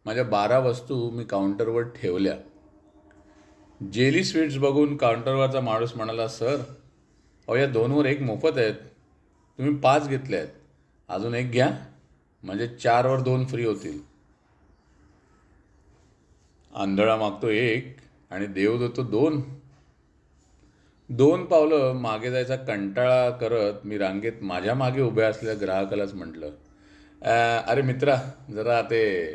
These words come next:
एक जेली स्वीट देतोस का रे हात लांब करून, प्लीज?" अहो, तो भडकलाच. "तुमच्या मी रांग खोळंबते, खूप घाई आहे मला. आणि मुख्य म्हणजे हा एक्सप्रेस काउंटरवर आहे, तुम्ही अजून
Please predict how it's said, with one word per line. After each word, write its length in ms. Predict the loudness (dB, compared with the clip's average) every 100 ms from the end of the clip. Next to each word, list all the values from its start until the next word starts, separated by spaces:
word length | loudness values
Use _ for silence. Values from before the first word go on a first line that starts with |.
| -10
एक 160 | -8 -8
जेली 260 | -4 -4 -4
स्वीट 240 | -6 -4
देतोस 300 | -2 0 0
का 120 | 0
रे 40 | -2
हात 240 | -2 -2
लांब 220 | -4 -2
करून, 220 | -4 -4
प्लीज?" 600 | -6 -16 _ -8 -8 -10 -18 _ _ _ _ _ _ _ _ _ _ _ _ _ _ _ _
अहो, 120 | -2 2
तो 80 |
भडकलाच. 640 | 2 2 0 2 0 0 -8 _ _ _ _ _ _ _ _ _ _ _ _ _ _ _ _ _ _ _
"तुमच्या 280 | -2 2 6
मी 120 | 6
रांग 260 | 6 4 4
खोळंबते, 580 | 2 2 0 -2 -4 -10 _ _ _ _ _ _ _
खूप 220 | -6 2
घाई 180 | 6 8
आहे 100 | 6
मला. 220 | 2 -4 -8 -16 _ _ _ _ _ -10
आणि 140 | -6
मुख्य 380 | -4 -4 0 2
म्हणजे 440 | 4 2 2 4 4
हा 180 | 6
एक्सप्रेस 460 | 4 2 -2 -2 -2
काउंटरवर 520 | -2 -2 0 0 2
आहे, 140 | 0 -2
तुम्ही 460 | -4 -4 -2 -2 -4
अजून 340 | -4 -4 -4